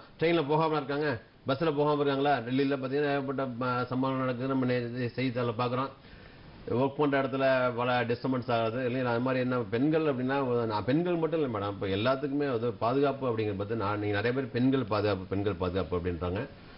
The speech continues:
ஆண்களுக்குமே பாத்தீங்கன்னா, அன்னைக்கு இன்றைய சூழ்நிலையில நீங்க லண்டன் ஒரு சிட்டி இருக்கு, உலகத்திலே பெரிய சிட்டி, சாயங்காலம் அஞ்சு மணிக்கு மேல, ஆறு மணிக்கு மேல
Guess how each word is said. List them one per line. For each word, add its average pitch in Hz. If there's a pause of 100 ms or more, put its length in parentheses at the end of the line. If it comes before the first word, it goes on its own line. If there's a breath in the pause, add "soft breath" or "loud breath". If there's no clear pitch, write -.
(240 loud breath)
ஆண்களுக்குமே 147 (160)
பாத்தீங்கன்னா, 123
அன்னைக்கு 113
இன்றைய 113
சூழ்நிலையில 123
நீங்க 113
லண்டன் 123
ஒரு 123
சிட்டி 104
இருக்கு, 101
உலகத்திலே 107
பெரிய 101
சிட்டி, 101
சாயங்காலம் 107
அஞ்சு 107
மணிக்கு 107
மேல, 101
ஆறு 98
மணிக்கு 101
மேல 98